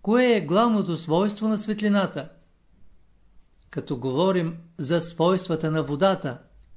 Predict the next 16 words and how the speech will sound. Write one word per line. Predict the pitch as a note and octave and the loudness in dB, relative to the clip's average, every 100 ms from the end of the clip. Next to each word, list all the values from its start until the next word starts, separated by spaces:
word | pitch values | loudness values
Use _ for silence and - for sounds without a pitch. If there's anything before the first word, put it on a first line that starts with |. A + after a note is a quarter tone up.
| - | -6
и | F3 | -2
на | D3 D3 | 0 -2
светлината, | - D3 C#3+ C#3 C3+ F#3+ G3+ D3+ - _ _ _ - _ _ - | -2 -4 -2 -4 -2 -2 -2 -4 -8 _ _ _ -20 _ _ -4
ние | D3+ F#3+ F#3+ | 0 2 2
имаме | D#3 F3 F3+ D#3 - | 2 0 2 0 -2
предвид | C#3+ C3 A#2 G3 G3+ | -2 -2 -2 -4 -2
живота. | B2+ C#3 D3+ D3+ C3 C#3 - _ _ _ - - _ _ _ _ - _ _ _ _ _ - _ _ | -4 -2 -2 -2 -6 -16 -20 _ _ _ -20 -20 _ _ _ _ -20 _ _ _ _ _ -20 _ _
Отличителните | F3 E3 F3+ F3+ A#3+ A#3+ G#3+ F#3+ E3+ C3+ | -4 -2 -2 0 0 2 2 2 0 2
белези | G#3 G#3 F3 E3+ | 4 4 2 2
на | D#3+ D3+ | 0 0
живота | C3+ D3+ F#3+ F#3+ D#3+ | 0 2 2 2 -4
са | - D3+ D3+ - | -2 -2 -4 -8
чистота | - D3 - C#3 - E3+ G#3 - _ _ - | -4 -4 -4 -6 -2 -4 -4 -10 _ _ -6
и | |
светлина. | D#3 - D#3 D#3 D3+ D3+ D3 - _ _ - - - - _ _ - - _ - | -4 -2 -2 -2 -2 -2 -4 -12 _ _ -20 -20 -20 -20 _ _ -20 -20 _ -10
Значи, | B2+ D#3+ F3+ F3 E3+ E3+ | -4 0 0 0 -4 -4